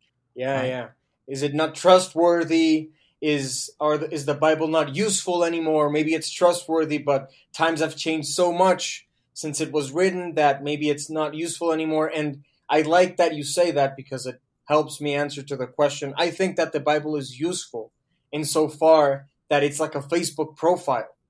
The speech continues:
Speaker 1: right?
Speaker 2: Okay,
Speaker 1: Or
Speaker 2: okay.
Speaker 1: maybe the most specific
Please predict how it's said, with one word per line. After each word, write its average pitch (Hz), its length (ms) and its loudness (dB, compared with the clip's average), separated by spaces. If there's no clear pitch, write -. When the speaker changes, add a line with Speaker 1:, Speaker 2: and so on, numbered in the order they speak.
Speaker 1:
right? 139 360 -2
Speaker 2:
Okay, 151 160 2
Speaker 1:
Or 175 280 6
Speaker 2:
okay. 156 260 -6
Speaker 1:
maybe 190 240 0
the 190 180 0
most 202 580 8
specific 190 920 0